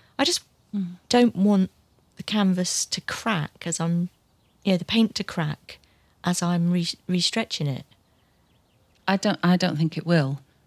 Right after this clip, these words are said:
Speaker 2: but it is trial and error, like you
Speaker 1: Mm.
Speaker 2: say.
Speaker 1: Just see, it's always things that you sort of think you got it sorted, and then,
Speaker 2: Mm.
Speaker 1: you know, you think,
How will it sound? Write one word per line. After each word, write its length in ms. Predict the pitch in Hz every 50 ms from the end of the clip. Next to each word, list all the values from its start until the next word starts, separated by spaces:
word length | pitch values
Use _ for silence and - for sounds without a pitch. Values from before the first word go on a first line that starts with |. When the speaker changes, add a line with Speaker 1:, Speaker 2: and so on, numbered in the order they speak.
| _ _ _ _ _ -
Speaker 2:
but 100 | 165 160
it 80 | - -
is 380 | 165 165 160 151 - - - - -
trial 240 | - - 160 156 151
and 120 | 151 160
error, 360 | 160 156 151 147 147 147 139 - - _ _ - -
like 140 | 208 202
you 100 | 202 196 190
Speaker 1:
Mm. 140 | 185 185 180
Speaker 2:
say. 300 | 165 156 156 151 147 - _ _ _ _ _ _ _ _ _ _ _ _ - - - - - - _ -
Speaker 1:
Just 180 | - 156 151 -
see, 300 | - - 170 170 170 170
it's 100 | 170 -
always 240 | 220 233 233 220 -
things 320 | - 202 190 190 190 185 -
that 100 | - -
you 80 | 180
sort 260 | 175 - 190 185 -
of 220 | 185 180 185 - - _ _ _ _ _ - - - _ -
think 180 | 262 233 233
you 80 | 254 226
got 140 | - 247 220
it 100 | 208 -
sorted, 640 | - - 220 196 180 165 - - 165 165 170 -
and 160 | 208 196 190
then, 220 | 202 202 196 196 190
Speaker 2:
Mm. 320 | 185 180 175 170 170 170 -
Speaker 1:
you 80 | - 202
know, 240 | 185 180 180 185 190 _ _ _ _ _ _ _ _ _ _ _ _
you 80 | - 180
think, 240 | - 185 175 -